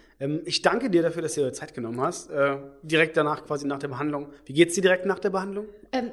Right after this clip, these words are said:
Speaker 2: mir geht's richtig gut. Also ich merk, äh, gar nichts, ja.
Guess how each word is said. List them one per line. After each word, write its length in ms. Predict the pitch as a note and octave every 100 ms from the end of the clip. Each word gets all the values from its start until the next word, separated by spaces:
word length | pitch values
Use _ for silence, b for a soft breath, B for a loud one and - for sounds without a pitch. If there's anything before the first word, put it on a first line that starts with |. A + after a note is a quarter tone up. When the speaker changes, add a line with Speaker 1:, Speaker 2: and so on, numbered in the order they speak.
| -
Speaker 2:
mir 220 | B3 C#4+
geht's 240 | D4 -
richtig 320 | C#4 C#4 F4
gut. 260 | F4+ G4+ - -
Also 160 | G#3+ A3
ich 180 | A#3 A3
merk, 420 | A3+ C#4+ D4 - -
äh, 240 | B3+ C4 B3
gar 220 | G3+ G3
nichts, 520 | D4 G4 - - - -
ja. 220 | G3+ C4